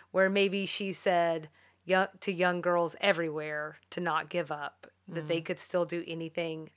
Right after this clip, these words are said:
Speaker 1: be anything, including reaching the highest office in the U S.
Speaker 2: Mm.
Speaker 1: And so for me, like, I don't care what your political leaning is, I feel like if you're a woman,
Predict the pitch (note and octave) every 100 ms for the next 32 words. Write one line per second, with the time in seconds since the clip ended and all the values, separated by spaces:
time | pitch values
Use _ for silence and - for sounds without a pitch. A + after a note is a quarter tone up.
0 | - D#3 A3 A3+ D3+ C#3+ C#3 - D3+ D#3
1 | D#3 - - - - _ - F3 - G3
2 | F3+ F3 E3+ - D#3+ D3+ D#3+ D#3 D#3 -
3 | C#3+ C#3+ - - D3+ D3+ D#3 - - -
4 | - - D#3+ D3 C#3+ - - - - G3
5 | G3 - G3+ F#3+ F#3 F3+ - - G3 F#3+
6 | G3 F3+ E3+ E3 D#3+ D#3 - F#3+ G3 F#3
7 | F#3 E3 E3 E3 E3 - E3+ F3 F3 F#3
8 | F#3+ G3 G3+ G3+ G3+ G3+ G3 - - -
9 | - - _ _ _ _ - - - -
10 | - - _ _ _ - - E3+ F3 F3+
11 | F#3+ F3+ F3 E3 - E3+ - F#3 F3+ D#3+
12 | D#3+ E3+ F3 F#3+ G3 G3+